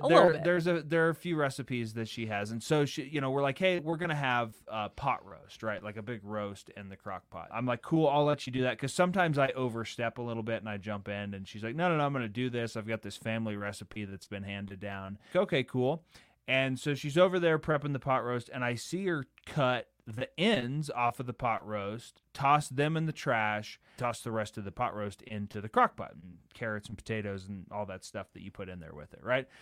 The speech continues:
Speaker 2: Do, do, do, cooking along. "Kate, why, why did you cut the ends off? You know, they looked perfectly fine. They looked just like the rest of the roast. Why did you cut those ends off of that roast?"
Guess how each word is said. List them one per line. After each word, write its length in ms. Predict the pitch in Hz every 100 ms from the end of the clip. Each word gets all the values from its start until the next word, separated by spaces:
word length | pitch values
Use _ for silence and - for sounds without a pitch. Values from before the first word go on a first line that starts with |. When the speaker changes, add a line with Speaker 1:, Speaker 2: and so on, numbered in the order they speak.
| - -
Speaker 2:
Do, 100 | 135
do, 120 | 123
do, 320 | 127 185 180
cooking 320 | 170 160 - 131
along. 460 | 123 127 123 123 -
"Kate, 260 | - 262 120
why, 720 | 120 135 143 170 180 180 170 - _
why 460 | - 123 127 139 175
did 180 | 208 165
you 100 | 170
cut 340 | - 139 113
the 180 | 113 110
ends 360 | 156 254 262 123
off? 500 | 82 67 67 - - _ -
You 200 | 139 117
know, 80 |
they 160 | 107 131
looked 340 | 120 151 -
perfectly 460 | - 127 - - 80
fine. 400 | - 147 147 110
They 100 | 110
looked 180 | 113 117
just 160 | 110
like 140 | 110 101
the 180 | 98 85
rest 300 | 107 107 104
of 80 |
the 80 | 90
roast. 260 | 113 147 123
Why 100 | 131
did 180 | 147 127
you 80 |
cut 160 | 123 113
those 180 | 101 131
ends 180 | 208 160
off 240 | 104 -
of 100 | 104
that 180 | 101 82
roast?" 440 | 151 139 98 -